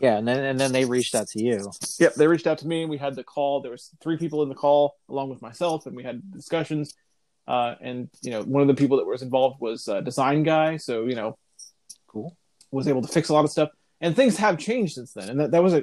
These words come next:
Speaker 2: that was still a great meeting and a very worthwhile meeting. But this was very different than that. <laughs> Um,
Speaker 1: <laughs>
Speaker 2: so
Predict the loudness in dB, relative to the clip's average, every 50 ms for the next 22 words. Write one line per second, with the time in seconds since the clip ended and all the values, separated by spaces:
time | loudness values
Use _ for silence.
0 | 2 _ 2 2 4 4 2 2 2 2 -2 -4 -4 -4 -2 0 0 2 2 2
1 | 2 0 0 0 -2 -8 -14 _ -2 -2 -2 0 0 2 2 2 2 0 -2 -2
2 | -2 -2 -2 -2 -4 -6 -8 -4 0 2 2 2 2 -2 -6 -8 -8 -10 -14 -20
3 | _ _ _ _ _ _ _ _ _ _ _ _ _ _ _ _ _ _ _ _
4 | _ _ -4 0 4 4 6 6 6 6 4 2 -2 -6 -12 -12 -12 -10 -10 -10
5 | -8 -10 -10 -12 -12 _ _ _ _ _ _ _ 4 6 6 8 6 4 2 0
6 | -2 -2 -4 _ _ _ _ _ _ _ -6 -2 0 0 2 0 -2